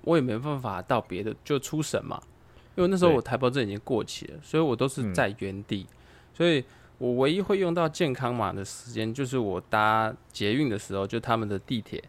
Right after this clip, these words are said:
Speaker 2: 嗯。
Speaker 1: 对，只有那时候会用到。但是他那边的那个，因为他那边其实有安检嘛，
Speaker 2: 对。
Speaker 1: 就他，他会拿那个，就跟机场安检一样，他会拿那个东西扫你。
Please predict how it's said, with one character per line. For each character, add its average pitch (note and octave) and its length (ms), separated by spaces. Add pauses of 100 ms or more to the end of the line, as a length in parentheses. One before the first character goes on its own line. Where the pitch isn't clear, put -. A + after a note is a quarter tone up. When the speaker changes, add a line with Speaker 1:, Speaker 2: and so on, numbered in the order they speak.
(640)
Speaker 2:
嗯。 G#2+ 100
Speaker 1:
对， A2 100
只 B2+ 120
有 D#3 80
那 F3 120
时 C#3 100
候 C3 80
会 C3 160
用 A2 240
到。 F#2+ 300 (500)
但 G3+ 160
是 F#3+ 40
他 G3 120
那 G3+ 120
边 F#3 240
的 C3+ 260
那 C#3 140
个， G#2+ 380 (240)
因 - 0
为 G3+ 80
他 G#3 140
那 G3+ 120
边 E3+ 320
其 - 220
实 B2+ 140
有 G#2+ 200
安 A#2 240
检 G#2 300
嘛， - 160 (720)
Speaker 2:
对。 F#2+ 100
Speaker 1:
就 D#3 120
他， E3 160
他 D#3+ 180
会 D#3+ 140
拿 G#2 180
那 A2+ 140
个， G#2 380
就 F#3 140
跟 F3+ 200
机 F#3 160
场 A#2+ 180
安 B2 180
检 G2+ 220
一 G2 60
样， G2 180
他 C3 120
会 C#3 80
拿 A2 180
那 A#2+ 100
个 A#2 100
东 A2+ 240
西 A#2+ 140
扫 F#2+ 320
你。 F#2+ 120